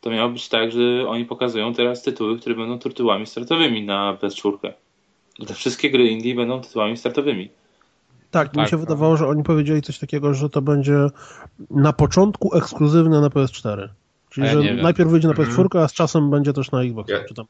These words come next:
Speaker 4: mi się też tak wydaje, że to miało być najp-, na początek na PlayStation.
Speaker 3: Okej.
Speaker 1: Znaczy, w sensie, y, m-,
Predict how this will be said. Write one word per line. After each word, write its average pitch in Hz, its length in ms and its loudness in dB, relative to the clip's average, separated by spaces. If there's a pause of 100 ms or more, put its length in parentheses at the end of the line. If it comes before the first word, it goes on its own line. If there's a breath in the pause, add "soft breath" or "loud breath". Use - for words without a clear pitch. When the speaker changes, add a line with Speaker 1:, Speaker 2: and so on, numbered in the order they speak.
(100)
Speaker 4:
mi 101 100 -20
się 117 100 -2
też 123 200 -2
tak 95 160 -2
wydaje, 92 380 -4
że 87 160 -8
to 87 280 -8
miało 90 260 -6
być - 280 -8
najp-, 87 280 -6
na 90 120 -6
początek 90 520 -6
na 90 320 -6 (300)
PlayStation. 87 580 -2 (1300)
Speaker 3:
Okej. 104 240 -4
Speaker 1:
Znaczy, 104 140 0
w - 40 -4
sensie, 160 280 0
y, 151 520 4
m-, 147 180 -4